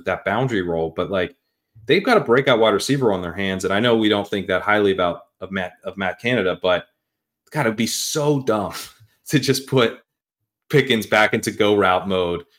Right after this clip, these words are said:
and not use him over the middle of the field like they have with Deontay Johnson out. I think there's a scenario, and, and maybe it's low probability because they're gonna scheme this up, s-,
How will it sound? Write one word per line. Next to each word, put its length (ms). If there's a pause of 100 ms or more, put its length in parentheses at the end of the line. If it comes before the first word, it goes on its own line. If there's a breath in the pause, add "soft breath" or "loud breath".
(180)
and 300
not 280
use 260
him 100
over 160
the 80
middle 280
of 60
the 60
field 360
like 180
they 140
have 360 (360)
with 280
Deontay 340
Johnson 420
out. 240 (680)
I 80
think 380
there's 260
a 120
scenario, 640
and, 180
and 100
maybe 200
it's 200
low 160
probability 600
because 320
they're 120
gonna 320 (920)
scheme 420
this 180
up, 100
s-, 240